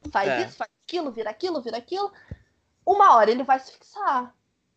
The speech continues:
Speaker 1: E como é que
Speaker 2: Sim.
Speaker 1: se fixa? Tipo, quando é que a personalidade de fato se fixa? E aí você vê, ah, ok, tem adultos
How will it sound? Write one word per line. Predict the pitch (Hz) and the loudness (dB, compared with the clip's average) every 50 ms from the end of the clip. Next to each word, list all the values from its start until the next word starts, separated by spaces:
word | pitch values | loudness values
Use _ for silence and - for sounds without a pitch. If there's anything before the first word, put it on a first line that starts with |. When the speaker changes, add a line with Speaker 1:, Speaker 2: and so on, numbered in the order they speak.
| _ _ | _ _
Speaker 1:
E | - 254 | -14 -6
como | - - 320 320 | -2 -2 0 0
é | 302 | 0
que | 311 - | 0 -2
Speaker 2:
Sim. | - 127 | -4 -8
Speaker 1:
se | - | -6
fixa? | - 370 311 - _ _ _ _ - 180 156 - - _ _ _ _ _ _ _ _ _ _ _ _ _ _ _ _ _ _ _ _ | -6 -6 -6 -6 _ _ _ _ -6 -6 -6 -8 -12 _ _ _ _ _ _ _ _ _ _ _ _ _ _ _ _ _ _ _ _
Tipo, | - - 202 - - 180 | -16 -14 -12 -10 -12 -10
quando | - - 233 247 247 240 | -2 2 2 2 4 4
é | 247 262 - | 4 4 4
que | - 381 | 2 -2
a | |
personalidade | 339 - 302 - - - 254 240 240 240 247 226 202 220 226 220 220 220 208 | -6 -6 -8 -10 -8 -6 -4 -4 -4 -4 -4 -4 -2 0 0 -2 -2 -6 -10
de | 202 220 | -10 -10
fato | 208 - _ - 240 226 214 220 - - 185 | -10 -8 _ 0 0 0 0 -2 -8 -14 -18
se | - - 196 | -18 -20 -20
fixa? | 190 _ - 175 - _ _ - 185 - - - _ | -20 _ -18 -18 -18 _ _ -20 -20 -20 -20 -20 _
E | - 262 311 | -2 2 2
aí | 285 277 277 | 2 2 0
você | 269 311 320 - 370 359 | -4 -6 -4 -4 -4 -4
vê, | - 349 285 | -2 -2 -2
ah, | 240 - - 247 269 247 214 - - | -2 0 2 2 2 2 2 0 -2
ok, | 254 302 - - 262 254 226 226 | -4 -4 -2 -4 -6 -6 -6 -8
tem | _ 240 240 247 262 | _ -10 -8 -6 -6
adultos | 269 277 262 262 277 277 277 285 320 - - - 381 370 370 - - - - - | -6 -6 -6 -6 -8 -6 -8 -10 -12 -10 -8 -6 -6 -4 -4 -6 -8 -8 -10 -12